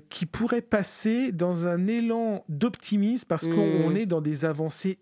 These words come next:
Speaker 1: extraordinaires. D'un point de vue médecine, ce qu'on vient d'évoquer, c'est extraordinaire.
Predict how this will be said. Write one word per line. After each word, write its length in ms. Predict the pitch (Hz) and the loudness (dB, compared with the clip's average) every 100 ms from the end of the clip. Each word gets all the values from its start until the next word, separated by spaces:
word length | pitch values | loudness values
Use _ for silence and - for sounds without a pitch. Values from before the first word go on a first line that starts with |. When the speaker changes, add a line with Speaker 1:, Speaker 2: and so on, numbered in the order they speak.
| - | -4
Speaker 1:
extraordinaires. 880 | 196 - - 208 190 220 247 226 156 | -4 -4 -2 0 2 0 2 0 0
D'un 140 | 135 | -2
point 140 | - 147 | -2 -4
de 60 | |
vue 140 | 135 147 | -2 0
médecine, 560 | 165 196 - 240 247 | 0 0 -2 -2 -2
ce 80 | 190 | -2
qu'on 140 | 143 | -4
vient 160 | 139 180 | -2 0
d'évoquer, 440 | 147 135 - 240 - - - - | 0 -2 -2 -2 -4 -12 -18 -10
c'est 260 | - 147 196 | -6 -2 -2
extraordinaire. 680 | - - 196 208 202 175 | -2 0 2 2 2 0